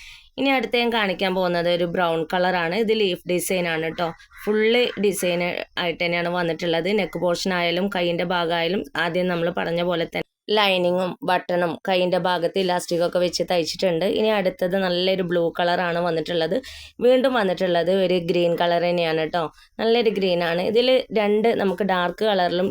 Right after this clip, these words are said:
ലൈറ്റ് കളറിലും വന്നിട്ടുണ്ട്. ഡാർക്ക് ഇഷ്ടപ്പെടുന്നവർക്ക് ഡാർക്ക് സെലക്ട് ചെയ്യാം, ലൈറ്റ് കളർ ഇഷ്ടപ്പെടുന്ന ആളുകൾക്ക് ലൈറ്റും സെലക്ട് ചെയ്യാം. അപ്പോൾ ഇതാ വന്നിട്ടുള്ളത്, ഇതും ഒരു ഗ്രീൻ തന്നെയാണ്. നല്ല, എല്ലാം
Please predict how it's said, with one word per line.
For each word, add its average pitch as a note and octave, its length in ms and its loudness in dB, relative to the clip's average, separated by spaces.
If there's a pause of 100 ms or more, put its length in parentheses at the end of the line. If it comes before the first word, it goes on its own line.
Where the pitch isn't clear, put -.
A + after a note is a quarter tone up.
(100)
ലൈറ്റ് E3+ 400 0
കളറിലും F3+ 420 2
വന്നിട്ടുണ്ട്. E3 400 0 (120)
ഡാർക്ക് E3+ 320 0
ഇഷ്ടപ്പെടുന്നവർക്ക് F3 680 -2
ഡാർക്ക് E3+ 320 -2
സെലക്ട് F3 300 -2
ചെയ്യാം, F#3 220 0 (400)
ലൈറ്റ് A3+ 280 2
കളർ A3+ 240 4
ഇഷ്ടപ്പെടുന്ന F#3 460 0
ആളുകൾക്ക് E3+ 440 2
ലൈറ്റും E3+ 400 0 (240)
സെലക്ട് F#3 340 -2
ചെയ്യാം. D#3+ 220 0 (360)
അപ്പോൾ C#4 160 0
ഇതാ A#3+ 180 4
വന്നിട്ടുള്ളത്, G3 520 0 (300)
ഇതും G3+ 260 2
ഒരു F3+ 140 0 (280)
ഗ്രീൻ F3 280 2
തന്നെയാണ്. F3 440 0 (160)
നല്ല, F#3+ 140 0 (120)
എല്ലാം C4+ 320 2